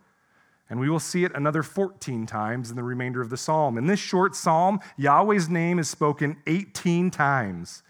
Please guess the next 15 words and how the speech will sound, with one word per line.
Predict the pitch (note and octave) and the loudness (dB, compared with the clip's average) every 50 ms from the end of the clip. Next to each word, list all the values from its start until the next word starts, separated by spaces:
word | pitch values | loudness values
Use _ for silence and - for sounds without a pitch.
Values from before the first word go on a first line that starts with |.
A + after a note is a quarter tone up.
| _ _ _ _ _ _ _ _ _ _ _ _ _ | _ _ _ _ _ _ _ _ _ _ _ _ _
Do | - | -12
you | G#2 G2+ | -12 -6
think | - C#3 B2 - | -6 -6 -6 -6
he | - C3 | -6 -6
wanted | A#2+ A#2 A#2+ B2 B2+ B2 B2 A#2 G#2+ _ _ _ _ _ _ | -4 -2 -2 -2 -2 -2 -6 -8 -14 _ _ _ _ _ _
us | A2+ B2 - | -8 -8 -6
to | - A2+ | -8 -8
get | G#2 B2 A2 | -8 -8 -8
the | - | -8
point | - - - B2+ B2+ C3 A2+ | -16 -10 -8 -6 -6 -6 -8
of | F#2 - | -8 -12
who | - - A#2+ A#2 A#2+ B2+ C3+ - _ _ _ _ _ _ _ _ _ _ _ | -12 -10 -8 -8 -8 -10 -14 -18 _ _ _ _ _ _ _ _ _ _ _
the | G#2+ | -12
Lord | G2+ G#2+ G#2 A2 G#2+ | -10 -10 -10 -10 -8
is? | B2 A#2+ C#3 D#3+ - - | -8 -10 -10 -10 -12 -20